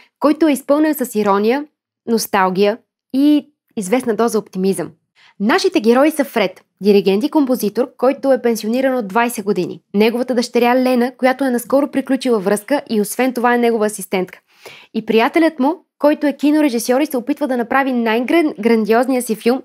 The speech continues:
за финала на своята кариера. Те са в луксозен комплекс в швейцарските Алпи, а в този хотел, освен тях, гости са Диего Марадона, мис Свят, монах, който твърди, че може да левитира, актьор, който трябва да изиграе Хитлер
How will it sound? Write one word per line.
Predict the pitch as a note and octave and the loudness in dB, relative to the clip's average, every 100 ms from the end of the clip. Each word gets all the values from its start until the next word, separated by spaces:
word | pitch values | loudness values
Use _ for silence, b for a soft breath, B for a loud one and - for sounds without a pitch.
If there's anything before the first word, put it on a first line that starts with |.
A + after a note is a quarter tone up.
| - | -10
за | G3+ G#3+ | -2 0
финала | G3+ G3 A3+ | 0 0 2
на | A#3+ | 0
своята | - G#3+ G#3+ G#3 | 0 0 0 -4
кариера. | F#3+ F3+ E3+ - _ B B B B B _ | 0 0 0 -4 _ B B B B B _
Те | F4 | 0
са | G4 E4+ | 2 0
в | C4 | -2
луксозен | A#3+ C#4+ D4 E4 | -2 0 0 0
комплекс | C4 A3 C4 C4+ | -2 -2 0 0
в | |
швейцарските | C4 A3+ A3 B3 - - G#3 | -2 -4 -2 -4 -4 -2 2
Алпи, | E3+ E3+ B3 - b b _ | 0 0 -6 -8 b b _
а | G3+ G3 | -2 0
в | F#3+ F#3 - | -2 -6 -4
този | G3 G#3+ E4 | 0 2 2
хотел, | E4 B3+ A#3 - | 0 0 0 -2
освен | G#3 - G#3+ B3+ | -6 -2 -2 0
тях, | A3+ B3+ A3 | -2 -2 0
гости | A3 C4 B3 | 0 0 -4
са | - G3 - | -2 -2 -4
Диего | F#3 G#3 G#3 B3 | -2 0 2 2
Марадона, | C#4 A3 G#3+ G#3 G#3 G#3+ G#3 | 2 2 2 2 -2 -6 -2
мис | G#3+ - | -2 -2
Свят, | - A3+ A3+ B B - | -2 -2 -2 B B -4
монах, | F#3+ F#3+ D#4+ - | 0 2 0 -2
който | F4 F4+ - | 0 0 0
твърди, | C4+ C#4 | 0 0
че | E4+ | 0
може | D4 D#4+ C#4+ | 0 0 2
да | C4 | 0
левитира, | G#3 G3+ - F3 G#3 - | 0 -2 0 0 0 -4
актьор, | G#3 G#3 - G#3+ A3 | -8 -6 0 0 0
който | A#3 A#3 A#3+ | -2 -2 -2
трябва | B3 B3 | 0 0
да | C4 | -2
изиграе | A#3+ G#3 C4 B3+ B3+ | -4 -2 0 0 -2
Хитлер | C#4 A3 G#3+ | -2 0 -2